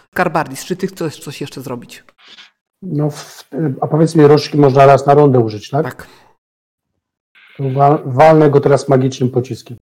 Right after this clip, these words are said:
Speaker 1: Magiczny pocisk, też opóźnienie jeden.
Speaker 2: Tak.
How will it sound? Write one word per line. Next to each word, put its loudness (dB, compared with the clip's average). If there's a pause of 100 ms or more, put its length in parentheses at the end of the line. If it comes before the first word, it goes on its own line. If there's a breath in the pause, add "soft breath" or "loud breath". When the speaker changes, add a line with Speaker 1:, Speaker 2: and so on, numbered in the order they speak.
(380)
Speaker 1:
Magiczny -10
pocisk, -12
też -8
opóźnienie -8
jeden. -8 (720 soft breath)
Speaker 2:
Tak. -12